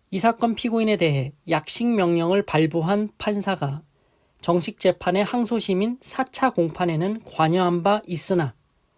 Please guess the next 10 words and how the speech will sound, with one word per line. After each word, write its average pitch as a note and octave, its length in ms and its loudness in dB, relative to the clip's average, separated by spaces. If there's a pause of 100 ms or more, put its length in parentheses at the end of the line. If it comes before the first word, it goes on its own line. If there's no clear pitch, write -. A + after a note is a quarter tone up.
(440)
오 F#3+ 140 2
차 B3 240 4
공판에서 G3+ 680 0
경질되어 F#3 960 2 (380)
원심 F#3 500 2
판결에는 A3+ 720 0
관여하지 F#3+ 800 0
아니하였음이 F3+ 800 0
기록상 F#3+ 560 0
명백하다면 E3 840 -2